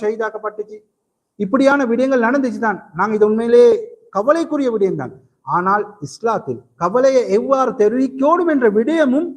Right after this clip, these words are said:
நபி ஸல்லல்லாஹு அலைஹி வஸல்லம் மூலமாக அல்லாஹ் தஆலா, அல்லாஹ் தஆலா எங்களுக்கு காட்டி தந்திருக்கின்றார். அல்லாஹ் தஆலா குர்ஆனில் கூறுகின்றான், "ஃபபஷ்ஷிரில், ஃபபஷ்ஷிர், அஹ், ஃபபஷ்ஷிரி ஸ்வாபிரீன்,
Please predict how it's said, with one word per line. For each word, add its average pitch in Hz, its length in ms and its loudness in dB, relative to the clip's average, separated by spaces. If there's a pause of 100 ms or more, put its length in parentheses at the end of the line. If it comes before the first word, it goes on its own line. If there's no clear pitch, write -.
(260)
நபி 196 220 -4
ஸல்லல்லாஹு 226 460 2
அலைஹி 214 180 4
வஸல்லம் 202 240 -2
மூலமாக 185 640 -2 (160)
அல்லாஹ் 214 300 2
தஆலா, 208 240 0 (400)
அல்லாஹ் 214 280 0
தஆலா 214 200 0
எங்களுக்கு 202 280 -2
காட்டி 240 240 -4
தந்திருக்கின்றார். 139 600 -10 (800)
அல்லாஹ் 220 240 2
தஆலா 226 260 0
குர்ஆனில் 202 460 -2
கூறுகின்றான், 156 520 -2 (1400)
"ஃபபஷ்ஷிரில், 220 600 2 (280)
ஃபபஷ்ஷிர், 233 480 -4 (520)
அஹ், 135 340 0 (460)
ஃபபஷ்ஷிரி 226 440 0 (100)
ஸ்வாபிரீன், 226 520 2